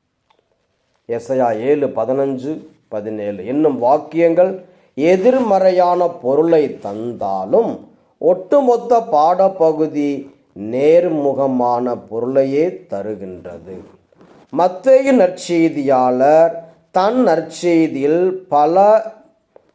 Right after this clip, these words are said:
முதல் ஏற்பாட்டு மேற்கோள்களை பயன்படுத்துகின்றார். அவர் தன் மேற்கோள்களை எழுதின்,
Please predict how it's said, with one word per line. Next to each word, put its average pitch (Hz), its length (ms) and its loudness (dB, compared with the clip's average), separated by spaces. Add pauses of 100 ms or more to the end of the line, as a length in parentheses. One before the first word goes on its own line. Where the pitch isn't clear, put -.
(300)
முதல் 175 640 2
ஏற்பாட்டு 165 1040 2 (1040)
மேற்கோள்களை 151 1000 0
பயன்படுத்துகின்றார். 101 1300 -8 (2000)
அவர் 202 580 2
தன் 180 200 0
மேற்கோள்களை 196 1080 2
எழுதின், 165 800 -2